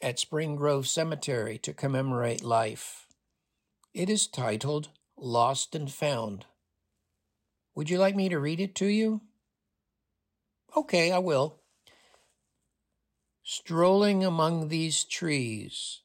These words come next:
still lost in the woods of life, peaceful pathways interrupted, yet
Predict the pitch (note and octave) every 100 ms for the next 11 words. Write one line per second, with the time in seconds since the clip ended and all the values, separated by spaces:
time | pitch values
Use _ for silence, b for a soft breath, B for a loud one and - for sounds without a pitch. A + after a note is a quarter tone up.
0 | _ - - - C#3 C#3+ D3+ D3+ - _
1 | _ - A#2 C#3 C#3+ D#3 D3 C#3+ D#3 D3+
2 | E3 D#3+ D#3+ F3 F#3+ - - _ _ _
3 | _ _ _ _ _ _ _ _ _ -
4 | F#3+ - - E3 D3+ D3+ E3 E3 F3 F3+
5 | E3 D#3+ F3 F3+ E3 F3 F3 G3+ G#3 F#3
6 | _ _ _ _ _ _ _ _ - C3
7 | C3+ D#3 -